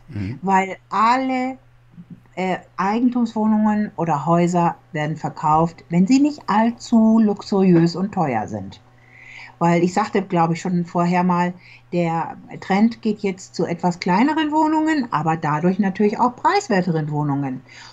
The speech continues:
Speaker 2: Und, äh, deshalb kann man, können die Leute das hier beim, äh, B S oder bei den Banken finanzieren und alles wird verkauft. Es
Speaker 1: Verstehe.
Speaker 2: lohnt sich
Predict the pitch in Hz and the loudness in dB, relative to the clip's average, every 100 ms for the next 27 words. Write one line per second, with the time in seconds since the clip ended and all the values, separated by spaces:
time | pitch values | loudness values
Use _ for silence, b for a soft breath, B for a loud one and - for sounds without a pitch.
0 | B 185 190 185 - - 147 180 165 - | B 2 2 2 -8 -8 -4 -2 0 0
1 | 185 190 - - 170 185 175 196 247 294 | -2 -2 -10 -16 -8 0 2 4 2 0
2 | 285 175 185 214 285 233 196 285 240 254 | -4 -2 0 2 2 0 -2 -2 -2 -2
3 | - 190 175 208 B B B _ 190 185 | -2 0 0 -2 B B B _ -2 0
4 | 208 214 - 190 190 208 208 214 - - | 0 -2 -4 -6 -2 0 -2 -4 -10 -6
5 | 180 170 170 175 214 214 175 180 185 180 | -2 0 0 0 0 2 0 0 -4 -2
6 | 190 196 - 294 320 320 - b b b | -2 -2 -4 -2 0 -2 -6 b b b
7 | b - - 214 226 226 170 - 151 160 | b -18 -2 2 4 2 0 -8 -4 -2
8 | 196 190 - - 156 147 - - 185 - | -4 -6 -14 -6 -6 -6 -14 -12 -12 -8
9 | - 147 - - - 175 - 165 160 170 | -10 -10 -16 -20 -12 -10 -2 0 0 -2
10 | 277 | -8